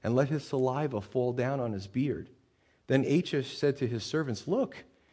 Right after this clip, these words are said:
you see the man is insane. Why have you brought him to me? Have I need of madmen that you have brought this fellow to play the madman in my presence?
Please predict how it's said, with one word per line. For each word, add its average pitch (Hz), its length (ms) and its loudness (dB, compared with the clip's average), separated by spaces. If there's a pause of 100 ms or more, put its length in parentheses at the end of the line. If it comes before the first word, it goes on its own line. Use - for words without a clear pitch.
(240)
you 202 160 0
see 180 240 0
the 156 120 2
man 165 260 4
is 147 120 0
insane. 143 580 2
Why 139 140 4
have 147 120 0
you 165 80 2
brought 151 300 2
him 135 180 -2
to 113 120 -4
me? 85 280 0 (580)
Have 110 180 2
I 143 120 2
need 131 240 4
of 113 140 2
madmen 147 640 0 (160)
that - 200 -4
you 131 120 2
have 107 180 -2
brought 113 260 2
this 127 160 -2
fellow 127 320 0
to 110 120 -6
play 113 220 0
the 117 100 0
madman 131 500 0
in 107 100 0
my 92 140 0
presence? 104 580 -6